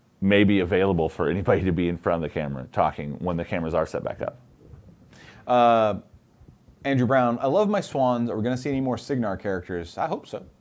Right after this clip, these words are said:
Speaker 1: Yeah.
Speaker 2: I'd be surprised if we never put out another Cygnar character.
Speaker 1: Yeah.
Speaker 2: But, uh,
Speaker 1: We got a lot of ground to cover before we get back to anything, 'cause we don't want to leave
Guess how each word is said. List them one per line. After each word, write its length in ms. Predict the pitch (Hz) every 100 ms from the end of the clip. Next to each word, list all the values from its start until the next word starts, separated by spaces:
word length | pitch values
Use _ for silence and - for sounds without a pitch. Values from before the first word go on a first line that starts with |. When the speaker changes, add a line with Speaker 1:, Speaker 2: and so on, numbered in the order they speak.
| _ _ _ _ _ -
Speaker 1:
Yeah. 140 | 247 -
Speaker 2:
I'd 160 | 185 180
be 60 |
surprised 440 | 156 151 202 208 143
if 80 |
we 100 | 123 120
never 180 | 120
put 120 | 117 127
out 100 | 120
another 180 | 113 107
Cygnar 300 | 151 135 98
character. 420 | 104 95 101 98 _ _ _ -
Speaker 1:
Yeah. 80 |
Speaker 2:
But, 200 | 175 117
uh, 380 | 113 110 104 92 - _ _ _ _ _
Speaker 1:
We 100 | 151
got 120 | 233
a 60 | 196
lot 160 | 151 156
of 80 |
ground 240 | 120 131 135
to 60 |
cover 220 | 127 139 131
before 560 | 107 - 107 113 131 - _ -
we 140 | 117
get 140 | 117 90
back 320 | 98 107 -
to 120 | 113
anything, 480 | 95 107 113 151 165 - - - -
'cause 120 | 131
we 120 | 135
don't 260 | 139 180 160
want 220 | 147 135
to 100 | 127
leave 720 | 107 110 113 110 98 90 -